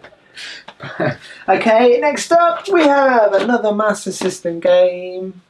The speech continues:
It's not all Master System, I promise, but Gamer Geek World would be like, "Ooh, look at Master System." Hopefully.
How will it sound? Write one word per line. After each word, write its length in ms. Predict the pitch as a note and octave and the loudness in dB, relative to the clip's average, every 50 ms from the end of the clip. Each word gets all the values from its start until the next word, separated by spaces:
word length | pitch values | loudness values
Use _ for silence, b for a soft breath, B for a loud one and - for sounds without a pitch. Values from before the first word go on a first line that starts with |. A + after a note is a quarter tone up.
| _ - | _ -20
It's 200 | - _ - - | -20 _ -8 -4
not 120 | E3 D#3+ | -2 -2
all 120 | D3+ D3+ D3 | 0 0 0
Master 320 | D3+ D3 C#3+ C#3 - C#3 | 0 -2 -2 -2 -6 -12
System, 400 | C#3 - D3 C#3+ - - C#3 C#3 | -12 -12 -12 -14 -14 -14 -14 -12
I 60 | C#3 | -12
promise, 500 | C3 - - C#3 C3+ C3+ C#3 C3 - - _ | -8 -4 -4 -4 -2 -4 -6 -8 -10 -16 _
but 220 | - - - - _ b b b b b b b b b b b - - _ - | -14 -14 -14 -14 _ b b b b b b b b b b b -20 -20 _ -4
Gamer 320 | - C#3+ C#3+ D3 D3 D3+ C#3 | -2 0 0 0 -2 -4 -4
Geek 300 | C#3+ - D3+ D3+ D#3+ - | -2 0 0 0 0 0
World 380 | D#3+ D#3+ D#3+ E3 E3 E3 D3+ D#3+ | 0 2 2 4 2 2 0 -2
would 120 | D#3 - | -4 -6
be 120 | - E3+ | -4 -2
like, 160 | - - F#3+ C4+ | -2 0 0 0
"Ooh, 800 | F4+ G#4+ A#4+ B4 B4 B4 B4+ B4+ B4+ B4 A#4+ A#4 A#4 A4 A#4+ - | 0 2 2 4 4 4 4 4 4 4 4 2 0 0 -2 -6
look 160 | A4+ G#4+ G#4+ | -6 -6 -6
at 60 | - - | -6 -8
Master 560 | - A#4 B4 B4 - _ - A4 G#4+ - A4 | -8 -6 -6 -6 -8 _ -20 -20 -20 -20 -20
System." 440 | A4+ - _ _ - G4+ G4+ F#4 - - | -20 -20 _ _ -12 -8 -8 -8 -8 -8
Hopefully. 360 | B2 B2 B2 B2 - - | -8 -8 -8 -8 -12 -20